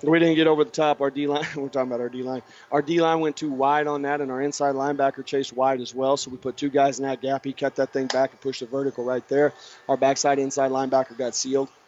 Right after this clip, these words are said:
Um, that's, that's what happened right there. You know, at the end of the day, I th-, again, I don't know what they ran for. You're probably gonna say it here in a little bit. I thought at times, though, I thought we played pretty well against the run. You know, you, but you're right. That was a bad start to the game. It was a, a bad tempo,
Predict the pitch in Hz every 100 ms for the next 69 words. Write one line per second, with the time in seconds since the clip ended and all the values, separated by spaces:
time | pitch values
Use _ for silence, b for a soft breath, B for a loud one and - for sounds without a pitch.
0 | _ - 123 117 143 - 143 139 135 131
1 | 135 135 135 135 131 139 143 139 143 139
2 | - 147 160 147 156 156 - 135 b b
3 | 139 135 131 151 143 147 147 139 139 143
4 | 147 139 139 139 127 139 139 131 123 139
5 | 131 131 143 135 135 147 143 135 139 170
6 | 156 - 165 180 151 175 170 - 175 160
7 | 180 180 180 175 156 190 185 165 160 139
8 | 180 165 139 147 139 - 139 147 143 147
9 | 147 - b b - 151 160 139 123 117
10 | 143 151 151 147 _ _ - - - 143
11 | 147 139 123 120 139 139 123 110 113 -
12 | - 135 - 131 139 135 - - 147 147
13 | 143 143 139